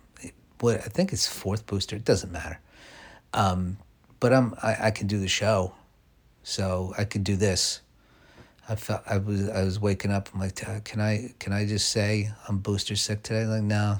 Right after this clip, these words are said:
not really." Not, not so much. If I, if I had chills right now, I, I wouldn't do it, 'cause that would, I would just sound like a crazy person, and I'd be, like, under the covers. Chills are probably my least favorite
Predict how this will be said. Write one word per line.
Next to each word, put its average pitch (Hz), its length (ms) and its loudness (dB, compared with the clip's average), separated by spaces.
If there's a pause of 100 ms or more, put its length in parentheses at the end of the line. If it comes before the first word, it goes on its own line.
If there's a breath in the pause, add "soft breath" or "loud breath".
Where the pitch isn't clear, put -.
not 101 160 0
really." 90 380 -4 (1040 soft breath)
Not, 107 360 4
not 104 220 4
so - 180 0
much. 92 240 -2 (220 loud breath)
If 127 140 2
I, 131 100 12
if 131 260 6
I 139 60 6
had 127 220 4
chills 107 480 2
right 98 240 2
now, 90 440 -4 (520)
I, 98 160 0 (340)
I 110 80 -2
wouldn't 92 320 -4
do 87 200 -4
it, - 200 -12
'cause 95 200 -4
that 98 200 2
would, 90 140 -6 (580 loud breath)
I 92 60 0
would 92 100 2
just - 180 0
sound 90 220 0
like 92 140 -6
a 92 40 -2
crazy 95 380 0
person, 87 500 -4 (800 soft breath)
and 101 140 0
I'd 95 220 0
be, 90 180 0
like, 92 320 -6 (180)
under 85 220 -4
the 85 80 -6
covers. 87 720 0 (720)
Chills 156 320 2
are 120 60 0
probably 104 380 -2
my 104 180 -2
least 104 340 -2
favorite 104 480 -4